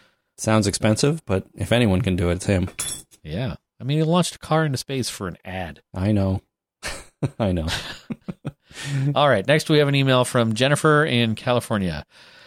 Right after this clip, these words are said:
Speaker 2: "I didn't think they could do it. I couldn't think of a plausible way not to kill Rick, keep Judith and Michonne in the show, and not waste the audience's time on a rescue mission that was never going to amount to anything.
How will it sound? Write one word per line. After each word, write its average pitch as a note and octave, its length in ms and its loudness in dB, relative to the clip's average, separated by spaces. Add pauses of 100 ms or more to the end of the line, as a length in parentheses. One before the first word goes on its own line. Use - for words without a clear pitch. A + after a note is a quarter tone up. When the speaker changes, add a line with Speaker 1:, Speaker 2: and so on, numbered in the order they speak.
(420)
Speaker 2:
"I D#3+ 180 2
didn't C4 260 -2
think C#3 280 -2
they A#2+ 140 0
could D3+ 200 -6
do B3 160 2
it. - 160 -4 (540)
I A2+ 120 -2
couldn't G3 460 -2
think G3+ 200 -2
of F#3 80 2
a E3+ 80 4
plausible D3+ 500 2
way A2 280 2
not A2+ 380 0
to - 80 -18
kill B3 280 0
Rick, A2 500 0
keep - 280 -4
Judith F3 400 0
and D3+ 120 0
Michonne B2+ 480 0
in D#3 220 0
the A3+ 80 2
show, F#2+ 440 2 (280)
and G#2+ 140 -2
not C3 260 2
waste C#3+ 320 2
the B2 140 2
audience's B2 500 0
time A2 460 0
on G#2+ 100 -2
a F#2 60 -2
rescue C3 420 0
mission G2+ 460 0
that F#2+ 120 -2
was F#2+ 160 -4
never A#2+ 360 2
going G#2+ 260 0
to G#2 140 -4
amount G2+ 320 0
to F#2+ 80 -6
anything. E2 400 -10